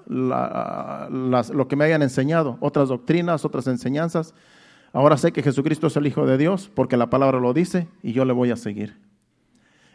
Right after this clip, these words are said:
Eso fue lo que pasó con estos discípulos. No buscaron más expli-, explicaciones. Solamente Juan les dijo, "Este es el Cordero de Dios".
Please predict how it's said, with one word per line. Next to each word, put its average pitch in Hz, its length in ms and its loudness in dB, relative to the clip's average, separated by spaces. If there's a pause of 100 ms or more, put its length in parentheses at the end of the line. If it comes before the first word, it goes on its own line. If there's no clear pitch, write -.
Eso 165 240 0
fue 180 80 6
lo 175 100 2
que 170 100 -4
pasó 175 280 0
con 147 140 0
estos 127 240 -4
discípulos. - 680 -10 (1120)
No 165 140 6
buscaron 170 380 0
más 175 160 0
expli-, 151 240 -2
explicaciones. 160 920 -2 (100)
Solamente 165 600 4
Juan 160 200 2
les 147 120 2
dijo, 165 400 -2
"Este 156 240 -2
es 143 100 -2
el 131 140 -4
Cordero 127 380 -2
de 113 100 -2
Dios". 110 420 -8